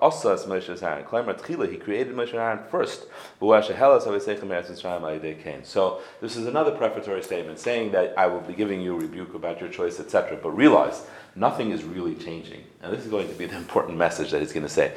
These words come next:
Everything's changing, but yet, yet nothing is changing. You're changing your approach, the generation is changing, how things are gonna run are different, but there's certain things that are not gonna change. What's not gonna change is that tzaddikim are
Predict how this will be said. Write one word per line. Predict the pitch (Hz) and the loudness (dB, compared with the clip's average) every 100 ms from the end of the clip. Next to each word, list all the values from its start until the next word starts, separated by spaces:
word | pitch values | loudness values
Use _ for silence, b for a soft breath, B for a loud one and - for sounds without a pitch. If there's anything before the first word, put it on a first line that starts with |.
| B B 104 | B B 6
Everything's | 123 156 170 151 | 6 4 -2 0
changing, | 156 151 147 143 143 B - | 0 0 -2 -8 -8 B -2
but | 98 | 6
yet, | 101 98 104 98 | 6 6 -4 2
yet | 107 98 | 2 4
nothing | 101 87 78 | 0 0 -8
is | 78 | -10
changing. | 76 71 65 - - B B - | -12 -12 -14 -16 -20 B B 8
You're | 120 151 | 8 8
changing | 147 127 107 107 | 4 2 0 2
your | 101 | 2
approach, | 95 107 101 101 | 2 4 2 2
the | 107 | -2
generation | 107 104 98 98 87 | 0 0 -4 -6 -10
is | - | -10
changing, | 95 90 90 | -10 -10 -12
how | 92 95 | -8 -8
things | - 92 87 | -8 -10 -10
are | |
gonna | 87 87 | -8 -8
run | 87 92 | -6 -6
are | 85 | -6
different, | 85 92 92 87 | -8 -8 -8 -8
but | 82 - | -8 -8
there's | 90 85 - - | -10 -12 -12 -14
certain | - 123 95 - | 0 0 2 -2
things | 98 85 | -4 -2
that | 78 | -2
are | 78 | -2
not | 78 90 87 | 0 0 2
gonna | 80 76 | -4 -6
change. | - 69 71 B B B | -8 -10 -10 B B B
What's | 87 87 | 0 4
not | 104 107 | 4 4
gonna | 101 95 | -2 -4
change | 98 85 76 73 B B | -6 -6 -8 -14 B B
is | 82 82 | -6 -4
that | 87 - | -6 -4
tzaddikim | - 85 113 117 95 | -2 0 2 2 4
are | 90 85 | 4 4